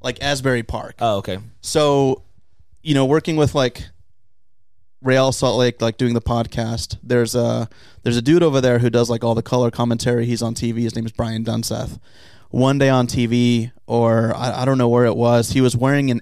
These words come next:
Speaker 1: Asbury Park, uh, t-shirt, and it said, like, Asbury Park Football Club or whatever it was. And so I remember I saw that and I looked it up and I'm like, "What the hell? Like, where's this club from?" And, you know, and I'm, like, looking and I don't find anything.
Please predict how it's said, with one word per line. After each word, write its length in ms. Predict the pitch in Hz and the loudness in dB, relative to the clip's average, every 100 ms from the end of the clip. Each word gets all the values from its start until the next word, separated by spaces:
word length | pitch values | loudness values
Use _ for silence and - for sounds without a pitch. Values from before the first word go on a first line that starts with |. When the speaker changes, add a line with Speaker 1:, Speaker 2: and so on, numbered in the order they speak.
| - | -4
Speaker 1:
Asbury 640 | 123 127 120 117 120 113 | -4 -4 -2 0 0 0
Park, 720 | - - 120 117 110 - - - - - - - - | -2 -2 -2 -8 -10 -12 -18 -20 -20 -20 -20 -20 -4
uh, 220 | 110 110 - | -2 -2 -2
t-shirt, 600 | - 117 - 95 - - - | -4 -4 -4 -6 -8 -12 -4
and 100 | 117 | -4
it 80 | |
said, 160 | 117 160 | -2 0
like, 180 | 143 - | 0 -2
Asbury 580 | 117 123 123 117 120 113 | -2 -2 0 0 0 -2
Park 500 | - 127 120 120 - | -6 -8 -6 -6 -10
Football 500 | - 120 120 123 123 | -8 -8 -6 -6 -6
Club 340 | - 117 117 | -6 -6 -4
or 80 | 123 | -4
whatever 360 | 117 127 120 120 | -2 -2 -4 -6
it 80 | - | -4
was. 420 | 113 117 113 - - - - - - - - | -6 -6 -8 -12 -16 -20 -20 -20 -20 -18 -2
And 300 | 139 139 113 | 0 2 2
so 160 | 151 | 2
I 120 | 147 | 4
remember 320 | 156 175 202 202 | 4 2 2 4
I 100 | 143 | 4
saw 320 | - 156 196 | 2 2 4
that 200 | 196 160 | 4 2
and 80 | 135 | 2
I 60 | |
looked 260 | 139 175 - | 2 2 2
it 80 | 135 | 2
up 220 | 196 - | 2 2
and 80 | 143 | 0
I'm 80 | 143 | 0
like, 140 | 120 | -2
"What 80 | - | -6
the 80 | 170 | -6
hell? 180 | 156 | -4
Like, 160 | 196 147 | -2 -4
where's 180 | 180 285 | -4 -4
this 120 | 320 | -4
club 260 | - 175 123 | -2 -2 -2
from?" 400 | - 226 120 113 - | -2 -2 -2 -6 -4
And, 160 | 131 | 0
you 80 | 135 | 2
know, 100 | 139 | 2
and 80 | 151 | 2
I'm, 80 | 123 | 0
like, 180 | 120 | -2
looking 320 | - 139 - 143 139 | 0 0 2 2 2
and 100 | 123 | 2
I 100 | 120 | 2
don't 160 | 131 127 | 2 2
find 200 | 131 131 | 0 0
anything. 360 | 131 131 131 | 0 0 0